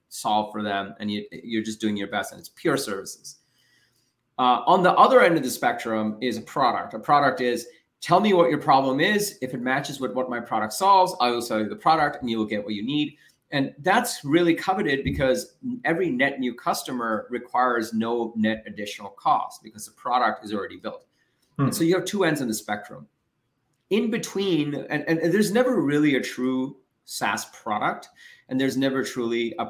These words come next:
Speaker 1: pure play just services company. Really, it's in between where the spectrum is. For example, if you move over a little bit on the spectrum, as a services company, you can have productized services. It's like, "Look,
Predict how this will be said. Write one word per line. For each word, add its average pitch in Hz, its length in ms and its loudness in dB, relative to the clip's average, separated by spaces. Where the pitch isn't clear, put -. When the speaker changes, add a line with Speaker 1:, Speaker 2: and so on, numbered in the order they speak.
Speaker 1:
pure 127 380 0
play 113 320 -4
just - 440 -8
services 107 600 -4
company. 107 480 -8
Really, 208 380 4
it's 165 120 6
in 170 240 2
between 135 760 -2
where 127 200 0
the 110 60 -2
spectrum 120 540 -4
is. 98 380 -14
For 208 160 2
example, 123 560 0
if 139 160 -6
you 214 120 2
move 170 360 4
over 165 320 6
a 139 60 0
little 170 240 2
bit 151 120 2
on 123 120 0
the 123 40 -4
spectrum, 117 640 -6
as 127 140 -4
a 131 60 -8
services 226 520 -4
company, 107 640 -6
you 131 140 -2
can 127 120 -6
have 123 460 -2
productized 127 720 0
services. - 640 -8
It's - 100 -12
like, 131 140 -6
"Look, 165 260 0